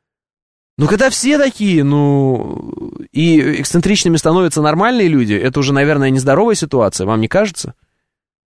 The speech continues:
Вам не кажется, что это странно? А, хотят показать, что,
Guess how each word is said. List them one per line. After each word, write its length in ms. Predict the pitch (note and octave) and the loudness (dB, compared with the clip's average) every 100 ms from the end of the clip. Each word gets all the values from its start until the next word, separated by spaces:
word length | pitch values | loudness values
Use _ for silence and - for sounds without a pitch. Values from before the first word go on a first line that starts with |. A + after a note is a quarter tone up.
| _ _ _ _ _ _ _ _ _ - | _ _ _ _ _ _ _ _ _ -6
Вам 100 | B2+ | -2
не 80 | A#2 | 0
кажется, 280 | F3+ A#3+ F#3+ | 0 0 0
что 100 | D3 | -2
это 140 | B2 | -2
странно? 440 | - B2 G#2 E2+ - _ - - - | -2 0 0 -2 -10 _ -20 -20 -10
А, 260 | G#2+ B2+ C3 | -2 2 2
хотят 340 | - C#3+ G3 | 0 0 -2
показать, 520 | D#3 C#3+ C3+ E3 F#3+ - | -2 -2 0 0 -2 -4
что, 480 | C3+ - D#3 D#3+ | -8 -2 0 0